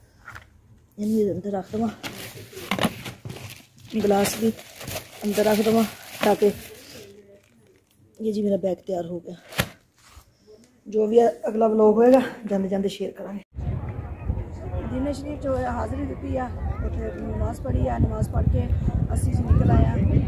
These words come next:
ज़ियारतां दी तरफ। इधर जिहड़ी ज़ियारत अपने भैन भरावां नूं असीं दिखाई आ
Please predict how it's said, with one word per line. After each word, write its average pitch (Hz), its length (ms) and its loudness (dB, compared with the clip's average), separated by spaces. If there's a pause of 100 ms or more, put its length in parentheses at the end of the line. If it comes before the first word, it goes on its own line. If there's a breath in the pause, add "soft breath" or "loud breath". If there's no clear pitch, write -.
(120)
ज़ियारतां - 380 6
दी - 80 8
तरफ। - 220 4 (540)
इधर - 200 2
जिहड़ी - 200 -8
ज़ियारत - 360 0
अपने - 200 -4
भैन - 200 -6
भरावां - 220 -8
नूं - 140 -6
असीं - 160 -12
दिखाई 214 220 -10
आ 240 240 -4